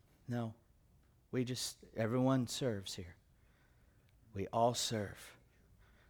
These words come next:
We all lay down our lives. <sighs> Yeah, you do. <laughs> Yeah, you do. Even this gal, Betty, she was, like, the chief, she was their chief administrator.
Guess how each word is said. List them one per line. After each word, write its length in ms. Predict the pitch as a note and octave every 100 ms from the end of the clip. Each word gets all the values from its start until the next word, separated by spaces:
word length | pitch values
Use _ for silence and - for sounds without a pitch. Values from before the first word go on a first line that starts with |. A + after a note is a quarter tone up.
| -
We 120 | G2
all 280 | - A#2+ B2
lay 140 | A#2
down 240 | A2 A2 G#2+
our 140 | G#2+
lives. 540 | G2+ F#2+ F#2+ - - - - - _ _ - _ _ _ _ _ _ _ _ _ _ _ _ -
<sighs> 60 | - - - - - - -
Yeah, 200 | G2+ A#2
you 160 | F#3 A#2+
do. 340 | A#2 A#2 C3
<laughs> 1200 | - - - - - - - - - - - - -
Yeah, 320 | G#2 D#3+ A3
you 220 | A3 A3
do. 420 | A#3+ B3+ A#3 G#2+ - - - - -
Even 220 | G3+ G#3+
this 180 | G#3 -
gal, 220 | G3+ F3
Betty, 320 | E3 F3+ C#3
she 160 | A2 F#3+
was, 120 | F#3+
like, 200 | F3+ -
the 80 | D3+
chief, 400 | - - A#3+ F#3
she 140 | G#3
was 160 | F3 C#3
their 140 | C#3+
chief 380 | A2+ - G#3+ F3
administrator. 840 | D#3+ D#3+ E3 D#3+ - A2+ G2 F#2